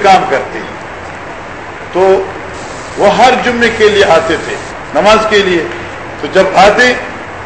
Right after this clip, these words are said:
تو احرام باندھ کر آتے، تو جمعے کے لیے جناب یار جمعہ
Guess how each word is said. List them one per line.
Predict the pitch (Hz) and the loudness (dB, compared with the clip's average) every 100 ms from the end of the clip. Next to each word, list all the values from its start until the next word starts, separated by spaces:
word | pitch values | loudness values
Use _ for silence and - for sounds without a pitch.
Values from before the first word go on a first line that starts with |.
| - - | -10 0
تو | |
احرام | 147 151 185 170 | 2 4 4 4
باندھ | 170 156 - | 2 2 0
کر | 131 | -2
آتے، | 113 - - - - - - - - - - - - - - - - - - | -2 -6 -12 -14 -14 -14 -14 -14 -14 -12 -12 -12 -12 -12 -12 -14 -12 -10 -6
تو | 139 | 0
جمعے | 190 202 202 | 2 2 2
کے | 196 196 | 4 4
لیے | 190 | 4
جناب | 180 185 190 185 | 4 4 4 4
یار | 185 180 180 | 4 2 0
جمعہ | 180 | 0